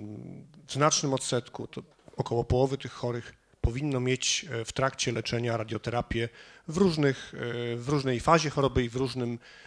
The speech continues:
sposobie jej kojarzenia z pozostałymi metodami, a jedna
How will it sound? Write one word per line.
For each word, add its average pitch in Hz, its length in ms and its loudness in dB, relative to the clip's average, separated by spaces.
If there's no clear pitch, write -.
sposobie - 480 0
jej 123 100 -2
kojarzenia 120 480 2
z - 60 -6
pozostałymi 120 520 0
metodami, 139 580 0
a 156 300 6
jedna 127 360 0